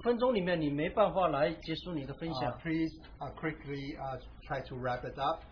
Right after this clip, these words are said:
Speaker 1: 啊，我们请你呢能够尽快的来，呃，来，来结束。
Speaker 2: And when you see a sign of fifteen minutes,
Speaker 1: 当你看到十五分钟的这个啊，这个标-，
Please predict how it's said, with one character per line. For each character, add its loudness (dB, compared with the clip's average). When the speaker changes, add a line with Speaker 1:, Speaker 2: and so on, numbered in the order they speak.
Speaker 1:
啊， -4
我 0
们 0
请 0
你 2
呢 6
能 4
够 4
尽 -4
快 8
的 4
来， 0
呃， 0
来， -2
来 0
结 -4
束。 -6
Speaker 2:
And -6
when -6
you -2
see -6
a 0
sign 2
of 2
fifteen -4
minutes, -6
Speaker 1:
当 0
你 0
看 6
到 10
十 -2
五 0
分 2
钟 0
的 4
这 -6
个 6
啊， 2
这 -6
个 0
标-， 10